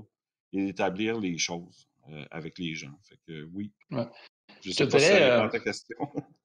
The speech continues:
Speaker 2: Oui, oui, oui, mais j'a-, j'aimerais ça. Moi, j'a-, j'ajoute quelque chose. Quand on, dans une relation, n'importe quel type de relation, faut toujours gérer les attentes. Faut une, une communication à mettre en place.
Speaker 1: Oui.
Speaker 2: Tu sais,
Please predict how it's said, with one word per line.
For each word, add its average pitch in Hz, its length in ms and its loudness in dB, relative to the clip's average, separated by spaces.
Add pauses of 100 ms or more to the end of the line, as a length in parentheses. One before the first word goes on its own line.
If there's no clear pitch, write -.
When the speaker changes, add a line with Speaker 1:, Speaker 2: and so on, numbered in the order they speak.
(220)
Speaker 2:
Oui, 180 200 6
oui, 190 160 6
oui, 208 120 6
mais 156 100 2
j'a-, 147 220 2
j'aimerais 143 220 2
ça. 226 100 -4
Moi, 180 100 0
j'a-, 196 200 2
j'ajoute 139 280 2
quelque - 180 -2
chose. 190 280 2
Quand 160 340 4
on, 131 60 -4
dans 139 140 4
une 147 120 0
relation, 151 400 4
n'importe 135 300 -2
quel 139 140 0
type 147 160 -6
de 135 80 0
relation, 120 520 0
faut 139 160 -4
toujours 135 260 -4
gérer 123 280 0
les 123 180 -2
attentes. 117 360 -2
Faut - 100 -12
une, 104 160 -12
une 110 160 -10
communication 120 560 0
à 139 40 -2
mettre 120 180 -4
en 104 120 -6
place. 139 340 -2 (100)
Speaker 1:
Oui. 87 160 -2 (320)
Speaker 2:
Tu 147 120 4
sais, 143 80 -4